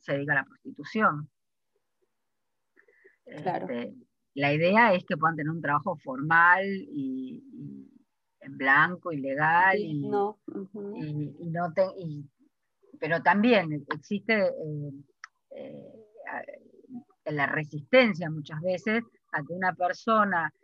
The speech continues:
Speaker 1: eh, que no luce o no se ve como teóricamente se tiene que ver, eh, una persona, porque así lo dice el mandato social, eh,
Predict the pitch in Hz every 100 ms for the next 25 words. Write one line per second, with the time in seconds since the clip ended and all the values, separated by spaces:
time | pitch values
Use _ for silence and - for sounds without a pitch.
0 | - - 175 156 147 147 147 151 - -
1 | - 170 170 196 208 226 214 226 208 202
2 | 190 170 175 180 220 214 226 226 196 -
3 | 160 160 156 156 143 190 185 214 196 190
4 | 208 180 160 196 185 185 196 202 185 175
5 | 165 180 185 170 254 247 170 - - 139
6 | 135 - 127 - 196 175 165 202 170 156
7 | 151 170 175 185 214 214 247 240 226 247
8 | 269 _ _ _ _ _ - 165 151 151
9 | 143 143